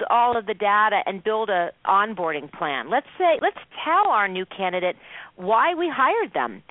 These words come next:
how excited we are. These are great things about you. This is how we had the conversation. These are the things we said, and this is where we think you're gonna hit the ground running." We also know that we hire really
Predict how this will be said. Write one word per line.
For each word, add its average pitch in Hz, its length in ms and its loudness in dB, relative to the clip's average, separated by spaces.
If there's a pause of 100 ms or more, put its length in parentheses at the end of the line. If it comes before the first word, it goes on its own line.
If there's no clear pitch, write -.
(160)
how - 240 2
excited 330 720 -2
we 180 140 -2
are. 147 200 0
These 269 220 -6
are 247 100 -2
great 247 460 -2
things 359 240 -4
about 370 300 0 (100)
you. 381 220 -2
This 277 160 -6
is 320 140 -8
how 247 180 0
we 214 120 -2
had 226 180 0
the 220 80 -6
conversation. 269 920 -4 (280)
These 277 200 0
are 359 100 2
the 240 200 -2
things 196 280 -4
we 151 220 -6
said, 240 240 2
and 196 160 -4
this 254 140 -4
is 277 120 -8
where 226 200 -4
we 208 160 -8 (100)
think 220 160 -6
you're 214 120 -2
gonna 175 200 -4
hit 190 220 -4
the 190 60 -6
ground 160 360 2
running." 220 340 0 (540)
We 294 100 0
also 453 340 2
know 233 180 -2
that 226 220 -2
we 269 160 -6
hire 320 400 -2
really 285 320 -2